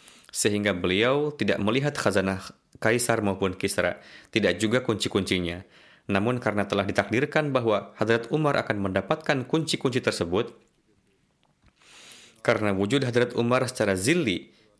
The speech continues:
atau bayangan seolah-olah merupakan wujud Rasulullah. Untuk itu, dalam alam wahyu, tangan Hadrat Umar dinyatakan sebagai tangan Nabi Allah sallallahu alaihi wasallam." Selanjutnya, Hadrat Masih Maud alaihi salam bersabda,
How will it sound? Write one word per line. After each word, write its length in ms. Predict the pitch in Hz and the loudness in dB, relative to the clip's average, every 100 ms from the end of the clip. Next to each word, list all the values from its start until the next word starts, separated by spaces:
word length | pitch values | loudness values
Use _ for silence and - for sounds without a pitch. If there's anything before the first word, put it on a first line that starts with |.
| _ _ - | _ _ -2
atau 240 | - 107 | 2 2
bayangan 560 | 95 98 123 143 90 101 | 4 4 2 0 -2 -2
seolah-olah 560 | - 95 104 98 127 | 2 2 2 2 0
merupakan 400 | 117 104 101 107 101 | 2 0 0 0 0
wujud 320 | 117 139 131 | 0 2 2
Rasulullah. 640 | 101 90 98 90 82 87 - - - - - | 2 0 0 0 0 -4 -8 -20 -20 -20 -6
Untuk 320 | 101 101 101 | -2 -2 0
itu, 400 | 92 - 117 151 | -2 0 0 0
dalam 320 | 104 92 95 104 | 2 2 0 0
alam 240 | 120 147 135 | 0 2 0
wahyu, 400 | 117 107 110 131 - - - | 0 0 0 -2 -8 -20 -2
tangan 320 | - 117 117 | 0 2 2
Hadrat 320 | 107 104 110 117 | 2 2 2 0
Umar 240 | 110 127 | 0 2
dinyatakan 560 | 120 104 104 104 117 113 | 2 0 0 0 0 0
sebagai 320 | 101 95 95 | 0 0 0
tangan 400 | 127 143 117 98 | 0 0 0 0
Nabi 320 | 107 104 101 | 0 0 0
Allah 400 | 104 107 95 92 | 0 0 0 0
sallallahu 560 | - - 113 101 107 98 | 0 0 2 2 2 2
alaihi 80 | |
wasallam." 480 | 90 - 90 85 87 - _ _ _ _ _ _ 110 117 _ _ - - | 0 -2 -2 -4 -6 -14 _ _ _ _ _ _ _ _ _ _ -20 -12
Selanjutnya, 640 | - 110 104 113 117 127 | 0 2 2 0 0 2
Hadrat 240 | 113 104 | 2 2
Masih 240 | 107 - 110 | 0 0 0
Maud 160 | 107 | 2
alaihi 160 | 104 104 | 2 2
salam 240 | 117 123 | 0 0
bersabda, 560 | 107 - 87 90 104 - | 0 0 -2 -2 -4 -6